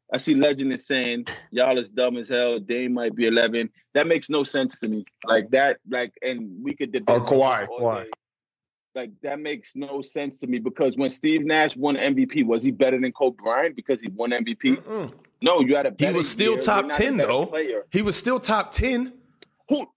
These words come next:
Speaker 1: Like, we could, we could, we could, we could go down the list. Maybe he was. It was probably this much talent.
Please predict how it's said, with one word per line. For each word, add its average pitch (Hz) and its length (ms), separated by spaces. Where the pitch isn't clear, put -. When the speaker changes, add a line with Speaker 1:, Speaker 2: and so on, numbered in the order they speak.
Speaker 1:
Like, 196 220
we 254 160
could, 233 180
we 294 140
could, 247 320
we 247 160
could, 165 440
we 240 120
could 214 480
go 180 180
down 196 220
the 185 80
list. 208 280
Maybe 156 600
he 240 100
was. 220 320
It 175 140
was 208 160
probably 196 280
this 196 220
much 190 220
talent. 202 340